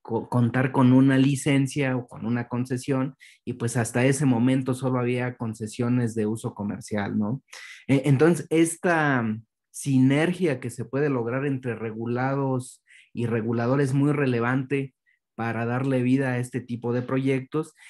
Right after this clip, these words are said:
y de hecho, más o menos en esa línea es precisamente que escuchamos la experiencia de Anatel, donde ellos han implementado este comité de pequeños operadores,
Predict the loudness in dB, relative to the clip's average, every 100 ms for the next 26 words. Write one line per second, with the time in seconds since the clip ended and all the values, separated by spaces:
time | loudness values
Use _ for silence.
0 | -2 2 4 4 2 2 0 2 2 2
1 | 0 -2 -2 -2 -2 -4 -2 -2 0 0
2 | -2 -2 -4 -8 -10 -6 -2 -2 -2 -4
3 | -8 -8 -10 -2 2 4 4 2 -2 -4
4 | -2 0 0 0 -2 -2 -2 -4 -8 -14
5 | -20 -20 _ 0 2 2 0 0 2 2
6 | -2 _ _ _ _ -20 -10 -4 0 0
7 | 0 0 -2 -2 -4 -2 -4 -4 -6 -6
8 | -4 0 0 0 -2 -4 -8 -6 -2 -2
9 | -2 -4 -2 0 0 -2 -4 -6 -8 -6
10 | -2 0 0 -2 -2 0 0 0 -2 -6